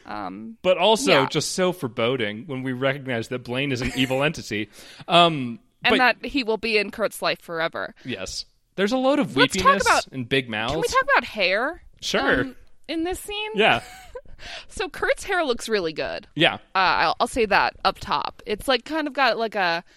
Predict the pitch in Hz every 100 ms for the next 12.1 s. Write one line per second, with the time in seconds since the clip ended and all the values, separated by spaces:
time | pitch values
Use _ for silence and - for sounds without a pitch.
0 | - - 208 208 254 - 247 277 214 -
1 | - 226 247 269 277 269 269 269 269 285
2 | 285 294 302 311 - - 196 123 277 269
3 | - - 269 302 - 208 - 226 202 208
4 | - 190 190 196 247 - - - - -
5 | - 233 226 220 202 - _ 269 294 381
6 | 370 - 233 202 190 202 180 180 165 -
7 | - - _ 165 156 92 71 - - 262
8 | 277 403 - 349 320 254 277 - 240 254
9 | - 277 - - - 220 - 294 480 480
10 | - - - - - 370 392 311 - 247
11 | 247 233 - - - - 240 208 185 -